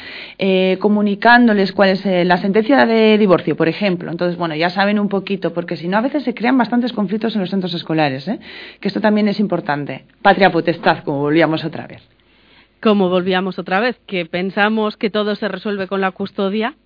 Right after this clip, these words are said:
Speaker 2: pero que aquí la cuestión es la patria potestad, que siempre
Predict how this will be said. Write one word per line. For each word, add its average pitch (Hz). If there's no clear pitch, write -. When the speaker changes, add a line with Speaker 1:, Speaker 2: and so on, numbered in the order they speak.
Speaker 2:
pero 175
que 175
aquí 208
la 185
cuestión 185
es 196
la 170
patria 180
potestad, 180
que 233
siempre 269